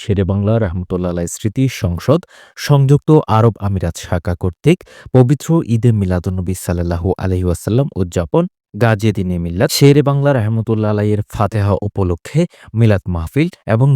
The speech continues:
দ্বিতীয়তম কাউন্সিল অধিবেশন সংগঠনের সভাপতি মোহাম্মদ আলী আজমের সভাপতিত্বে দুবাইয়ের ইন্টারন্যাশনাল সিটির নাহিত আল মদিনা রেস্টুরেন্টে অনুষ্ঠিত হয়েছে। দোয়া ও মিলাদ মাহফিলের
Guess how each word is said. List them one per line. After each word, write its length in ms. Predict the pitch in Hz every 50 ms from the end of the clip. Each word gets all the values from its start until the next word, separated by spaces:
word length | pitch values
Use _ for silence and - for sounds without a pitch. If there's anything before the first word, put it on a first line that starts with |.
| 110 101
দ্বিতীয়তম 500 | 120 131 - 143 147 147 - 147 143 135 147 143 - - -
কাউন্সিল 440 | 101 101 101 101 98 - - 104 92 - -
অধিবেশন 520 | 98 92 95 85 92 90 87 - - 151 175 190 _ _ _ _ - -
সংগঠনের 560 | - 135 131 131 139 135 123 135 131 135 135 120 - -
সভাপতি 640 | - 110 95 98 - - - 92 90 _ - 165 196 214 _ _ _ _ -
মোহাম্মদ 300 | 117 123 131 139 143 127 - - 113
আলী 140 | 113 107 104 98
আজমের 320 | 98 - 104 92 95 92 90 -
সভাপতিত্বে 680 | - 98 90 101 98 98 98 87 92 90 - - 151 170 208 226 _ _ - 131 120
দুবাইয়ের 380 | 135 123 143 156 160 165 160 - - 131
ইন্টারন্যাশনাল 640 | 131 123 - 143 135 143 139 127 - 143 139 139 131 - -
সিটির 320 | 120 107 - 123 135 147 165 - _ _ _ _ _ _ -
নাহিত 300 | 110 123 143 170 175 - 165
আল 80 | 165 160 156
মদিনা 320 | 160 151 151 165 165 165 160 123
রেস্টুরেন্টে 480 | 98 92 - - 131 117 110 101 - 156 196 175 117
অনুষ্ঠিত 360 | 95 92 90 - - - 98
হয়েছে। 380 | 92 92 95 92 - - 127 104 90 - _ _ _ _ -
দোয়া 260 | 107 113 139 151 151 - 147
ও 20 | 156 156 147
মিলাদ 240 | 127 123 135 131 - 135
মাহফিলের 400 | 123 123 127 - - 131 139 139